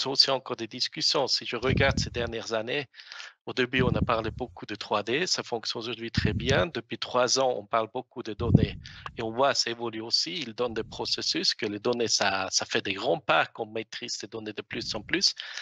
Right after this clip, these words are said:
Depuis une année, c'est le Facility Management qui, qui discute, que j'ai des projets, que je travaille là-dessus, que ça donne aussi des best practices, comme il faut intégrer le, le F M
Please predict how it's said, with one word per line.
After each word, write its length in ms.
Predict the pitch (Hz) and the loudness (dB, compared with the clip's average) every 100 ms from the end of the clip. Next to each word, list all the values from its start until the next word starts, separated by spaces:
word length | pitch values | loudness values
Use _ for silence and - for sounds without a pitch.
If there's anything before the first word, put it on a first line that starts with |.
| - - - - | -8 -10 -10 -4
Depuis 320 | 123 - - - | -2 -2 -2 2
une 140 | 151 | 4
année, 360 | 135 131 123 117 | 6 4 0 0
c'est 240 | - 107 | 0 0
le 120 | 107 | -4
Facility 400 | 101 139 123 123 | -2 -2 -2 -6
Management 680 | 123 120 117 - 123 120 113 - | -2 0 0 -2 0 -2 -2 -8
qui, 200 | - 110 | -10 -10
qui 140 | - 110 | -10 -12
discute, 600 | 110 104 - 160 202 - | -6 -6 -2 -4 -4 -6
que 120 | - 104 | -6 -4
j'ai 160 | - | -2
des 160 | - 107 | -2 -4
projets, 560 | - 120 117 117 139 | -4 -4 0 2 2
que 160 | 135 107 | 0 -4
je 80 | 107 | -4
travaille 400 | - 120 117 110 | 0 2 4 2
là-dessus, 480 | 107 - - 110 107 - - - - | 0 0 0 0 -2 -8 -18 -18 -8
que 100 | - | -2
ça 160 | - 113 | 2 2
donne 180 | 117 117 | 0 -4
aussi 360 | - 135 - 127 | -2 2 2 0
des 420 | 113 104 104 98 | -4 -2 -2 -2
best 260 | 101 127 - | 2 2 4
practices, 640 | - 117 - 120 117 - - - | 4 2 0 -4 -2 0 -2 -4
comme 160 | 123 | -4
il 80 | 120 | -4
faut 140 | - | 0
intégrer 580 | 120 117 123 - 117 117 | 0 2 -2 0 0 0
le, 320 | 110 104 101 | 0 0 2
le 360 | 101 107 110 127 | 2 2 0 -2
F 140 | - | 2
M 300 | 117 113 107 | 2 2 -2